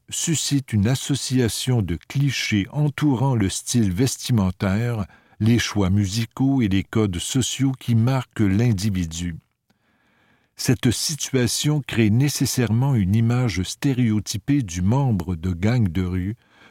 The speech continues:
de sorte que plusieurs jeunes personnes racisées se voient rapidement accoler cette étiquette pour ce qu'elles sont et où elles sont, plutôt que pour ce qu'elles font. De plus,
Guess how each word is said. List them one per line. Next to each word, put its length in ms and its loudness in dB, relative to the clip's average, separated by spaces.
de 140 4
sorte 400 -4
que 160 0
plusieurs 540 -2
jeunes 340 0
personnes 480 0
racisées 580 -2
se 180 -2
voient 340 0
rapidement 720 0
accoler 500 0
cette 340 -4
étiquette 600 -2
pour 140 0
ce 140 -2
qu'elles 260 2
sont 480 0
et 300 2
où 200 4
elles 140 2
sont, 420 0
plutôt 500 0
que 140 0
pour 340 -2
ce 180 -4
qu'elles 220 2
font. 340 -2
De 140 2
plus, 340 -2